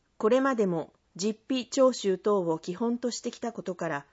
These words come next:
幼児教育、保育の無償化にあたっても、この考えを維持することを基本としている。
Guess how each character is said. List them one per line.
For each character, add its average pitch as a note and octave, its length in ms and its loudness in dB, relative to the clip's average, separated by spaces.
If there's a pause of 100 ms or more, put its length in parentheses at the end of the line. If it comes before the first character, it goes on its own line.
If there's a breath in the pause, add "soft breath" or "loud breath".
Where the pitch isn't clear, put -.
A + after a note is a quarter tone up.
(540)
幼 C4 200 6
児 C4+ 200 -4
教 C4+ 200 4
育、 F3 400 -2
保 A#3 200 2
育 C4 200 -2
の B3+ 140 2
無 A#3+ 80 2
償 B3+ 240 2
化 B3+ 140 -4
に A#3+ 100 0
あ A3+ 80 -2
た A#3 140 -2
っ - 120 -14
て A#3+ 120 -4
も、 D3 240 -4 (380 soft breath)
こ G3+ 120 2
の B3 120 4
考 C4 400 0
え B3+ 60 2
を F#3 120 2
維 G3+ 80 -2
持 C#4 140 -2
す A#3+ 160 -8
る A3+ 80 -2
こ G#3+ 160 -4
と B3+ 240 2
を - 140 -4 (100)
基 - 140 -8
本 F3 240 -4
と D#3+ 120 -6
し - 140 -10
て E3+ 80 -8
い D3 120 -6
る。 - 140 -12